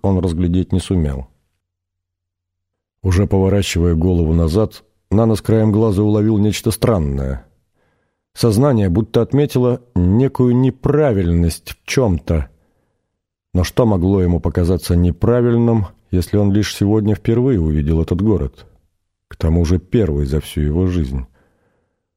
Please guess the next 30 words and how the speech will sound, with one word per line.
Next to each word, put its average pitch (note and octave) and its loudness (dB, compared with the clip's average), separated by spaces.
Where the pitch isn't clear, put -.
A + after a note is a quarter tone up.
Он G2+ 0
попросту B2+ 0
не C3 2
мог D#3 0
судить, C#3+ -2
что - -2
в F#2+ 0
нем F2+ 2
было E2 2
правильным, F2 0
а D#2+ -2
что - -4
нет. A2+ 0
Но, G2 2
обернувшись B2 0
снова A2+ -2
и E2+ 0
приглядевшись G2 -2
внимательней, F2+ 0
юноша B2 -2
понял, F2+ -2
что - -2
неправильность A#2+ 0
относилась A2+ -2
вовсе B2+ -2
не C#3 2
к A#2 -4
городу, A#2 0
а B2 0
к - -12